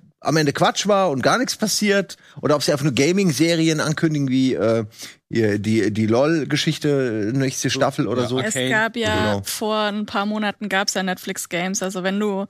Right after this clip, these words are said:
Speaker 3: ein Netflix-Abo hast, konntest du dir irgendwie eine Handvoll Games, äh, konntest da zocken und es waren halt Mobile-Zweitverwertungen.
Speaker 1: Das,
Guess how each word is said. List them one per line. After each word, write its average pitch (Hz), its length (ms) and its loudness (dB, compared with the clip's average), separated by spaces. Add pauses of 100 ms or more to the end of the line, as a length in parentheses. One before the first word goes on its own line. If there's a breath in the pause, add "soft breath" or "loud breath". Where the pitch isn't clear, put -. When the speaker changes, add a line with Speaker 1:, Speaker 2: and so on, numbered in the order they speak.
(560 soft breath)
Speaker 3:
ein 185 580 -2 (100)
Netflix-Abo 196 720 -2
hast, 202 300 -2
konntest 202 380 -4
du 190 60 -6
dir 190 200 0
irgendwie 196 220 -2
eine 185 220 -2
Handvoll 190 680 -2
Games, 196 1000 -2
äh, 180 400 0
konntest 196 360 -4
da 190 200 -4
zocken 226 440 -2
und 190 180 -2
es 185 120 -4
waren 185 220 0
halt 185 340 -2 (160)
Mobile-Zweitverwertungen. 175 1700 -2
Speaker 1:
Das, - 80 -20